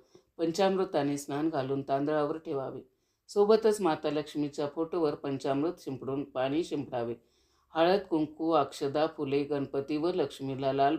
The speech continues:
फुलं जरूर अर्पण करावी. नंबर चार, नैवेद्यासाठी गणपती बाप्पांना गूळ,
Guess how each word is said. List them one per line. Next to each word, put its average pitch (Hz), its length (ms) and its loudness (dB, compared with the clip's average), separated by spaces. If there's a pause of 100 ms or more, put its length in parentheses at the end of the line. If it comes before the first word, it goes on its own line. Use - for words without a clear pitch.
फुलं 135 220 -2
जरूर 147 340 0
अर्पण 117 320 2
करावी. 113 340 -8 (600)
नंबर 156 260 0
चार, 131 280 -2 (420)
नैवेद्यासाठी 190 880 6
गणपती 165 480 -2
बाप्पांना 139 600 0
गूळ, 151 280 2